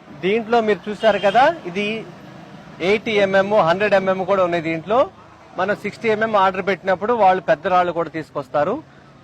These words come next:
ఎప్పుడైనా సరే గుంట తీసిన తర్వాత అవన్నీ గ్రేడింగ్ చేసేసి మొ-, మొదటిసారిగా వేసే రాళ్ళు పెద్ద రాళ్ళు వేయాలి. తర్వాత దానికన్నా చిన్న లేరు, ఇంకా చిన్న లేరు, ఇలా స్టేజ్ వైజ్గా వేసుకుంటా మనం రావాలి. ఇలా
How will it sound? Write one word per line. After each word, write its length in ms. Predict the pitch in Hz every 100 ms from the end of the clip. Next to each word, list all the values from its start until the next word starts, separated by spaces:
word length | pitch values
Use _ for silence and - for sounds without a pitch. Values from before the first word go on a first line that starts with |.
| -
ఎప్పుడైనా 480 | 170 175 240 247 240
సరే 200 | 226 226
గుంట 260 | 170 170 175
తీసిన 320 | 202 208 202
తర్వాత 260 | 202 190 196 190 185 - - - - - - -
అవన్నీ 340 | 160 175 190 226
గ్రేడింగ్ 500 | 165 180 196 220 196
చేసేసి 440 | 190 185 185 220 294 359 - - - - - - - - - - - - -
మొ-, 260 | 143 180 190
మొదటిసారిగా 720 | 151 175 202 233 233 240 220 214
వేసే 200 | 196 208
రాళ్ళు 220 | 190 233
పెద్ద 260 | 208 160
రాళ్ళు 340 | 202 185 156 185
వేయాలి. 440 | 143 120 101 101 87 - - - - - -
తర్వాత 320 | 170 208 240 233
దానికన్నా 540 | 170 175 202 214 220 226 190
చిన్న 180 | 190
లేరు, 340 | 180 156 127 117 -
ఇంకా 160 | 160 185 190
చిన్న 160 | 185 165
లేరు, 240 | 147 135
ఇలా 280 | 135 175 175
స్టేజ్ 380 | 160 - 196 226
వైజ్గా 360 | 226 196 196 208
వేసుకుంటా 440 | 170 - 170 208
మనం 220 | 170 170
రావాలి. 520 | 185 131 127 117 107 - - - - - - -
ఇలా 180 | 180 202